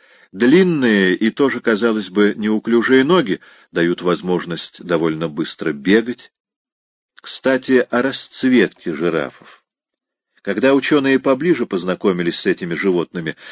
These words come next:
то выяснилось, невозможно найти двух одинаково окрашенных жирафов. Рисунки у каждого животного строго индивидуальны,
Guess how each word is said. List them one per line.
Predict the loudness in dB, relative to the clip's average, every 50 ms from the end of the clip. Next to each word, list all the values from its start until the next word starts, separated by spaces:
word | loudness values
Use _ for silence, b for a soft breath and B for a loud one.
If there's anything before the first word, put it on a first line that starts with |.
| B B B
то | -2 0 2
выяснилось, | 2 2 2 2 0 -4 -8 -10 -10 -10 -10 -12 -14 -14 -16 -18 b b b b b b b b b b _
невозможно | -2 0 4 4 4 2 2 2 2 2 2 2 0 0
найти | 2 2 2 2 2 2 2
двух | 2 4 2 2 2 2 -2 0
одинаково | 0 0 2 2 2 2 2 2 2 2 0 0 -4 -2 0 0 0
окрашенных | -2 -4 -4 -2 0 0 0 -2 -4 -8 -10 -10 -10 -10 -10 -8
жирафов. | -4 -4 -2 -2 -4 -6 -8 -14 _ _ -20 _ _ _ _ _ _ _ B B B B B B
Рисунки | 0 2 2 2 4 4 4 4 4 4 2
у | 2 4
каждого | 2 0 0 0 2 2 4 4 4
животного | 4 4 4 4 4 2 0 -2 -4 -4 -4
строго | -8 -8 -4 0 0 0 2 0
индивидуальны, | -2 -2 -2 -4 -4 -4 -4 -2 -2 0 0 0 0 0 -4 -6 -12